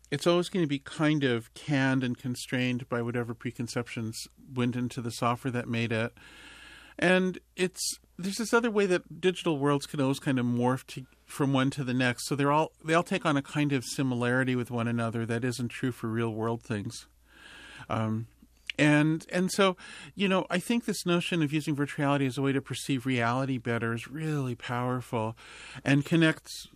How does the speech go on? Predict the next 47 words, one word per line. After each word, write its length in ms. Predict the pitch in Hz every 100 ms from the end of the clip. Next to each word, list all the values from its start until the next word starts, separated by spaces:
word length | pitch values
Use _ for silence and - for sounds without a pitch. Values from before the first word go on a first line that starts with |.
| -
virtual 360 | 135 143 160
reality 260 | 143 139 135
with 140 | 131
other 500 | 143 160 156 147 135 139
media. 540 | 160 196 185 117 110
I 60 | 131
mean, 160 | 143
I 80 | 139
think 240 | 143 165 -
when 140 | 151
you 120 | 139
read 300 | 127 135 127
books, 320 | 170 151 -
you 60 | 131
perceive 400 | - 120 131 117
reality 360 | 117 110 117 120
better. 460 | 117 110 110 113 - - - - -
And, 220 | - 135
and, 220 | 139 143 147
and, 220 | 147 151
and, 300 | 143 139 135
uh, 200 | 131 120 123
a 80 | -
fine 280 | - 147 139
movie 320 | 135 135 131
should 240 | 117 131 123
be 120 | 123
like 200 | 117 117
that 200 | 131 127
too. 280 | - 139 117
I 60 |
mean, 160 | 123 127
this, 240 | 139 - -
this 200 | 160 -
is 160 | 180
about 260 | 156 139 131
expanding 480 | 127 - 131 135 135
your 120 | 123
mind 340 | 120 123 123
and 140 | 120 113
becoming 540 | 123 131 127 123 123 - _ _
more 280 | 127 127 127
sensitive, 640 | - 123 123 127 120 110
becoming 380 | 127 - 113 120
smarter, 600 | - 120 113 120 117 117 - - - - - -
becoming 640 | - 123 143 131 123 120 120
wiser. 680 | 104 107 120 117 110 113